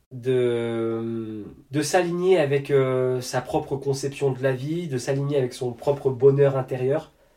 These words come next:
Parce que ça, c'est beaucoup une quête extérieure. On parle du bonheur, souvent on parle du bonheur, du bonheur, du bonheur.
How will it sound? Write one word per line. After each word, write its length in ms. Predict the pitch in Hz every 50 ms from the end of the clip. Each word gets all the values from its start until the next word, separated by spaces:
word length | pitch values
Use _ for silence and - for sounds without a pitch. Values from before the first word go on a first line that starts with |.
| _ _ _
Parce 160 | - - -
que 80 | - 107
ça, 140 | - 139
c'est 160 | 131 - 127 113
beaucoup 280 | 117 123 123 - 156
une 100 | 135 123
quête 200 | - 139 135 -
extérieure. 340 | 127 - - - 131 135 127
On 80 | 110 113
parle 180 | 117 113 107
du 100 | 107 113
bonheur, 360 | 113 123 120 120 131 123 120
souvent 220 | - - 113 117 127
on 40 | 110
parle 160 | 101 107 107
du 80 | 107 104
bonheur, 300 | 104 113 113 117 113 107
du 80 | 104
bonheur, 300 | 101 113 110 113 110 104
du 80 | 104 104
bonheur. 320 | 104 110 127 180 175 -